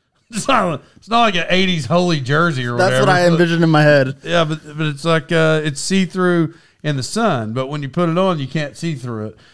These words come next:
Speaker 1: But the problem is, is the last one I had, I, I thought I had just like it. Um, it, it was a, <laughs> it was a double X, and it was really long. It was a huge shirt.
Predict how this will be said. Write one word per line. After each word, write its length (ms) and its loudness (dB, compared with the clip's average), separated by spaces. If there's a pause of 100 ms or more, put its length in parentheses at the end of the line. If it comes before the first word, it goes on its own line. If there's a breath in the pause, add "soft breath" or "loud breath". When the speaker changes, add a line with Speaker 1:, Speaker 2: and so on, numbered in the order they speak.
(140 soft breath)
Speaker 1:
But 160 -4
the 40 -12
problem 440 0
is, 240 -2
is 60 -6
the 80 0
last 340 2
one 160 -4
I 80 0
had, 320 0
I, 160 -2 (120)
I 280 -2 (140)
thought 320 2
I 120 2
had 260 2
just 220 -4
like 280 0
it. 220 -6 (460 soft breath)
Um, 460 -4
it, 160 -4 (260)
it 140 -8
was 180 -4
a, 360 -4
<laughs> 40 -10 (180)
it 140 -2
was 140 -8
a 40 -6
double 460 0
X, 380 -10 (560)
and 120 -8
it 160 -6
was 360 -10 (960)
really 360 6
long. 480 2
It 80 -8
was 120 -6
a 100 -4
huge 580 2
shirt. 400 -2